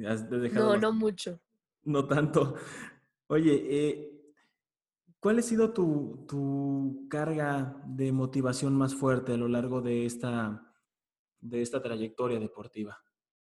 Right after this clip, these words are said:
Speaker 2: Am, <laughs> uy, las sensaciones que tengo dentro de, del agua son, son excepcionales. Y aunque a veces es muy difícil y cuando estoy a menos ocho grados con hielo,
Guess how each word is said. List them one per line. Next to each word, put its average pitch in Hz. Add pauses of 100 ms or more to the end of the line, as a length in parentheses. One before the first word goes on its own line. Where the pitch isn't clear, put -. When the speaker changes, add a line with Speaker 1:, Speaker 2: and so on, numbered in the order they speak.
(1800)
Speaker 2:
Am, 196 (380)
<laughs> 220 (680)
uy, 233 (460)
las 190
sensaciones 226
que 196
tengo 214
dentro 214
de, 175
del 180
agua 196
son, 196 (280)
son 202
excepcionales. 180 (260)
Y 180
aunque 180
a 180
veces 202
es 202
muy 208
difícil 208
y 170 (420)
cuando 185
estoy 202
a 190
menos 180
ocho 196
grados 190
con 175
hielo, 190